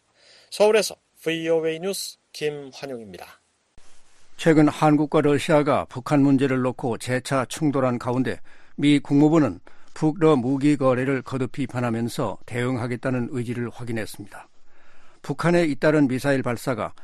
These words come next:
Speaker 2: 영내 위험을 가중시킨다고도 지적했습니다. 함지하 기자가 보도합니다.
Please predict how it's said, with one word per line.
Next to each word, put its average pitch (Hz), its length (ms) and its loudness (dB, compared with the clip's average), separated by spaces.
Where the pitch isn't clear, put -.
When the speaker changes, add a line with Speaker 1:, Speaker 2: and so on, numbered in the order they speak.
Speaker 2:
영내 135 400 2
위험을 123 460 -2
가중시킨다고도 120 1300 -4
지적했습니다. - 800 -12
함지하 147 540 0
기자가 113 340 -6
보도합니다. 98 640 -12